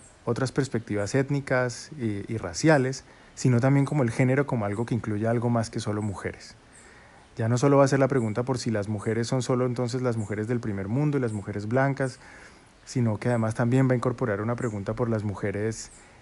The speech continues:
en un sentido más global, las mujeres del sur, las mujeres campesinas, las mujeres... Eh, en donde las preocupaciones y las prioridades no van a ser entendidas desde la misma matriz de la libertad, sino que van a tener que ver con otras preocupaciones y con otras ideas,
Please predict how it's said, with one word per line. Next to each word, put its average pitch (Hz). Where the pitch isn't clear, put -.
en 113
un 98
sentido 117
más 104
global, 123
las 117
mujeres 104
del 98
sur, 139
las 113
mujeres 104
campesinas, 123
las 104
mujeres... 104
Eh, 104
en 123
donde 110
las 104
preocupaciones 117
y 151
las 120
prioridades 107
no 131
van 135
a 135
ser 131
entendidas 110
desde 123
la 107
misma 101
matriz 107
de 113
la 117
libertad, 113
sino 120
que -
van 120
a 123
tener 107
que -
ver 104
con 123
otras 143
preocupaciones 131
y 113
con 110
otras 123
ideas, 110